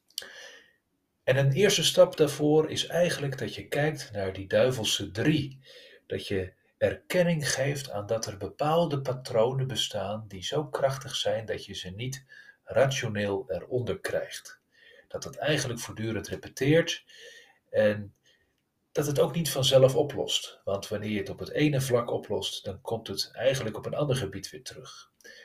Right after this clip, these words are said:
En daarom is juist zo'n integrale aanpak die persoonlijk en zakelijk, werk en privé verbindt, ongelooflijk belangrijk. Wanneer je resultaten wilt hebben die, als het ware, jarenlang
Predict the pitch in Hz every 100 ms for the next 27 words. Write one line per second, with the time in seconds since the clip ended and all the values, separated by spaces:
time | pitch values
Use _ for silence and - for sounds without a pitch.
0 | _ _ - 92 101 120 117 95 90 95
1 | 95 135 135 - 95 87 147 151 135 120
2 | - 104 107 107 101 - 113 123 113 110
3 | - - 101 - - - _ 101 101 117
4 | 120 123 123 95 90 - 107 117 117 107
5 | 107 90 107 131 131 139 - 92 95 101
6 | 104 101 - - _ _ - 95 87 95
7 | 101 - - _ _ - 107 110 110 107
8 | 98 90 101 147 120 90 - - 101 101
9 | 101 95 90 - _ _ _ - 98 95
10 | 90 - 113 113 - 98 92 92 92 -
11 | 95 92 87 85 80 _ _ _ _ -
12 | - - 87 85 85 85 92 95 107 101
13 | 98 87 90 90 87